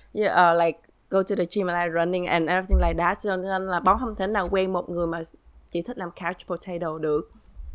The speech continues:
Xong rồi, ờ, dạ, cái đó, rồi xong rồi những cái ví dụ như là, ờ, <laughs> this, this is gonna get too heavy, but, ờ, giống như là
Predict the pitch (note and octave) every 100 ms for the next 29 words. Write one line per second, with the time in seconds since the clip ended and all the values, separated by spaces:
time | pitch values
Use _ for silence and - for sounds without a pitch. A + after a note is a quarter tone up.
0 | - - - - F#3 F3+ E3+ D#3+ D#3+ -
1 | - - _ - E3 D#3+ D#3 D#3 F3 _
2 | - _ E3+ F3 E3 E3 G#3 G#3 G3 G3+
3 | A3+ C#4+ B3+ F3 G#3+ G3 G3 E3+ - E3
4 | D#3+ F3+ A3 A3 B3+ C4+ C4 B3+ F#3 -
5 | D#3+ F3 G3 F#3+ F3 D3+ C#3+ D#3+ - _
6 | _ _ _ - - - G3+ G3+ F#3+ -
7 | D3 C#3+ - _ _ _ - - - -
8 | B4 A5+ G#5+ - - - - C4 C4+ -
9 | C4+ A#4 G4 - C#4 B3+ A#3+ - F4 C4+
10 | A3 G3+ G#3+ F#3 F3+ F3+ - - _ _
11 | - F#3+ E3 D3 - G#3 A#3+ A#3 F#3